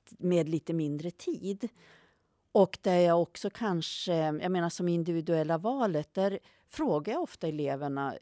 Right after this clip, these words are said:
när vi börjar vilka som väljer det här för att de verkligen vill utveckla bilden och vilka som väljer det här för att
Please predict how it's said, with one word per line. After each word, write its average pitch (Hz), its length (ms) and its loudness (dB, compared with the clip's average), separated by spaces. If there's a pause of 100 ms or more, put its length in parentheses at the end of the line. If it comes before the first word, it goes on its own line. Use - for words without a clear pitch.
(380)
när 165 200 -2
vi 160 120 -2
börjar 196 540 0
vilka 185 440 -2
som 170 360 -2 (640)
väljer 220 540 4
det 196 120 2
här 139 500 -4 (340)
för 170 440 4
att 156 160 -2
de 160 160 -2
verkligen 151 560 -2
vill 143 460 -6
utveckla 151 580 -4
bilden 165 640 -2 (140)
och - 440 -12
vilka 180 260 -2
som 170 280 -4
väljer 214 460 0
det 190 60 0
här 147 440 -4 (300)
för 170 420 4
att 160 180 0